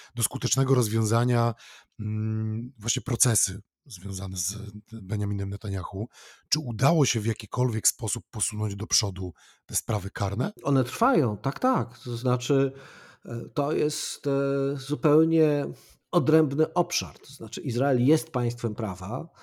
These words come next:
Speaker 2: Politycy bywają sądzeni i skazywani za nadużycia. E, były premier Ehud Olmert odsiedział karę za korupcję, mm, w czasach, kiedy był burmistrzem Jerozolimy.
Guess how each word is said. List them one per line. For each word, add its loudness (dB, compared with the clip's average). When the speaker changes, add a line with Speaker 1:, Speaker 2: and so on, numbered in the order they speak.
Speaker 2:
Politycy 4
bywają 2
sądzeni 0
i -2
skazywani 0
za -2
nadużycia. -4
E, -16
były 4
premier 4
Ehud -2
Olmert 2
odsiedział 0
karę 0
za -8
korupcję, 0
mm, -8
w -18
czasach, 0
kiedy 2
był 2
burmistrzem 0
Jerozolimy. -2